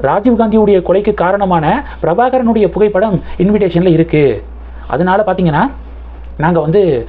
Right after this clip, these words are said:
இதுல கலந்துக்க மாட்டோம்" அப்படின்னு சொல்லிட்டு தமிழக காங்கிரஸ் வைகோவுடைய நடைப்பயண தொடக்க விழாவை புறக்கணிச்சிருக்காங்க.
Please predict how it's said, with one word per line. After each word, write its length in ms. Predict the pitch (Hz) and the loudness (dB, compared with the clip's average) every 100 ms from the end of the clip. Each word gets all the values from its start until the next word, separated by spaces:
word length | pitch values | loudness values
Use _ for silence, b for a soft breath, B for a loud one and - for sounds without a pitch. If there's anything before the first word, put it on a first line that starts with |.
| B | B
இதுல 160 | 175 170 | 0 2
கலந்துக்க 340 | 165 202 196 | 2 -2 -2
மாட்டோம்" 240 | 156 143 151 | -2 0 0
அப்படின்னு 260 | 127 180 | 2 0
சொல்லிட்டு 480 | 175 147 117 143 269 B B | 0 -2 0 0 0 B B
தமிழக 400 | - 170 247 240 | -4 0 2 0
காங்கிரஸ் 420 | 233 185 165 - 139 220 330 - B - | 0 0 0 0 0 0 -2 -12 B -2
வைகோவுடைய 680 | 180 254 269 240 202 196 233 | -2 0 2 2 2 2 2
நடைப்பயண 600 | 165 226 240 226 226 226 | 2 0 0 2 2 2
தொடக்க 340 | 180 202 202 | 2 2 2
விழாவை 320 | 175 160 202 | 2 2 2
புறக்கணிச்சிருக்காங்க. 640 | 190 185 175 165 143 110 | 0 0 0 0 0 0